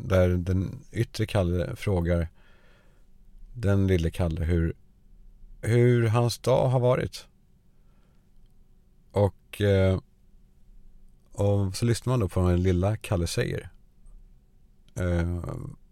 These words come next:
han, och man låter den store då, versionen av sig själv, be honom utveckla. Och när känns det så? Och när mådde du så? Om man lyssnar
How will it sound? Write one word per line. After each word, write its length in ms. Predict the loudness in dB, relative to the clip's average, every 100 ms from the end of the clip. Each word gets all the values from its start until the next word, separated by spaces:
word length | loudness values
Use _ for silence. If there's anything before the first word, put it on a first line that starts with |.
| -20 -20 -20 -20 -20 -10
han, 280 | -4 -2 -4
och 460 | -6 -2 0 0 2
man 120 | 2
låter 220 | 2 2
den 140 | 2
store 380 | 2 0 0 0
då, 220 | 0 0
versionen 340 | 0 -2 0 -2
av 40 |
sig 120 | -4
själv, 260 | -2 -2 -2 -8 -18 -20 -20 -20 -20 -20 -20 -20 -20 -20 -20 -20 -20 -18 -10
be 200 | -2 2
honom 160 | 4 4
utveckla. 560 | 2 0 -4 -2 -4
Och 340 | -4 -6 -2 2
när 260 | 4 4
känns 260 | 4 2 0
det 100 | -2
så? 200 | -4 -4
Och 240 | -2 0
när 220 | 2 2
mådde 260 | 2 2 0
du 120 | -4
så? 300 | -4 -6 -8 -14 _ -20 -20 _ -20 -20 -20 -20 -20 -20 -20 -20 -20 -20 -10
Om 180 | -2
man 140 | 0 2
lyssnar 560 | 2 0 0 0 -2